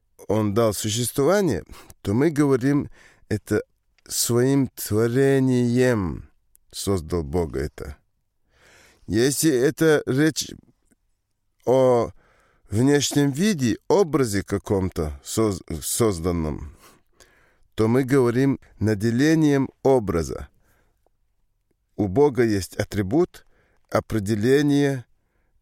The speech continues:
и наделение образом, каждое из своих творений. Вот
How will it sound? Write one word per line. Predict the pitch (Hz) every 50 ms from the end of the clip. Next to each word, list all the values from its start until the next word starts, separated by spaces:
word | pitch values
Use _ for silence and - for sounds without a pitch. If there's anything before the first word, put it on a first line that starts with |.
| _ _
и | 113 117 113
наделение | 113 117 117 98 92 113 113 101 110 127 131 135 127 127 127 123 123 120 120 117 98 - _ _ _ _ _ _ _ _ _ _ -
образом, | - 127 127 117 95 98 95 82 - 80 57 52 - _ _ _ _ _ _ _ _ _ _ -
каждое | 113 120 120 127 127 110 131 135 127 117 - -
из | - 95 87
своих | - 101 110 113 - -
творений. | - - 104 110 113 117 110 98 78 64 50 - - - _ _ _ _ _ _ _ _ _ _ _ _ _ _ _ _ _ _ _ _ _ _ _ _ _
Вот | 98 107 107 - - -